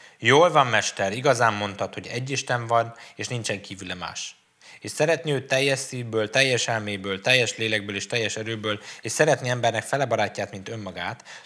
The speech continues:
többet ér minden égő áldozatnál és véres áldozatnál.” Úgy kezdtem a mai alkalmat, hogy tudod, mi a legnagyobb áldozat Isten számára?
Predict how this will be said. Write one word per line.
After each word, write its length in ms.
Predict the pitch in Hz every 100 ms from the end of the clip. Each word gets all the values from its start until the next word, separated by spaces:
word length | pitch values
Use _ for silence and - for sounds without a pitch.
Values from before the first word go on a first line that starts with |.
| -
többet 320 | 127 107 -
ér 120 | 95
minden 260 | 107 104 82
égő 300 | 98 101 95
áldozatnál 500 | 90 87 87 - 80
és 140 | -
véres 340 | 92 90 85 -
áldozatnál.” 760 | 90 85 - - - - 90 _ _ _ _ - - -
Úgy 140 | 151
kezdtem 300 | 151 147 143
a 60 | 135
mai 240 | 131 131
alkalmat, 500 | 127 127 127 113 113
hogy 240 | 117 101 -
tudod, 300 | 131 131 123
mi 180 | 127
a 280 | 123 120 123 -
legnagyobb 540 | 113 120 120 120 120
áldozat 460 | 110 113 110 113 110
Isten 280 | 117 - 107
számára? 640 | - 110 110 113 92 82